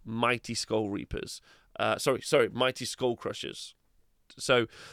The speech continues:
that's, um, a lot of wounds. So that's thirty wounds on a two-up armor save, sixty wounds on a two-up armor save. So they can put, they can kind of serve as hammer and anvil in the army at four hundred points each and can be incredibly fast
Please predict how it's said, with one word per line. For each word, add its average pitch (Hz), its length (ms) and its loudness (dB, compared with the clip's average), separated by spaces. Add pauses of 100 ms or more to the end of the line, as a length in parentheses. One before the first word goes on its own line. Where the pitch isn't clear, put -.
(100)
that's, 170 320 6
um, 139 420 6
a 120 80 2
lot 143 300 2
of 120 140 -2
wounds. 143 680 -6
So - 180 -2
that's 110 240 0
thirty 143 360 4
wounds 113 340 -2
on 110 120 -4
a 107 40 -2
two-up 110 280 -2
armor 107 200 -2
save, 117 260 -2
sixty - 500 -4
wounds 104 360 -6
on 107 120 -8
a 107 60 -10
two-up - 280 -6
armor - 200 -10
save. - 360 -12 (300)
So 131 140 0
they 143 140 4
can 135 180 -6
put, - 220 -6
they 139 120 2
can - 160 -14
kind 131 180 -2
of 117 60 -4
serve 123 240 2
as 113 100 -6
hammer 120 460 -2
and 120 260 0
anvil 113 500 0 (340)
in 113 140 -4
the 110 100 0
army 113 260 2
at - 80 -10
four 113 160 0
hundred 110 200 -6
points - 300 -4
each - 180 -6
and 120 140 -6
can 117 100 -8
be 123 120 -4
incredibly 113 480 -8
fast - 460 -12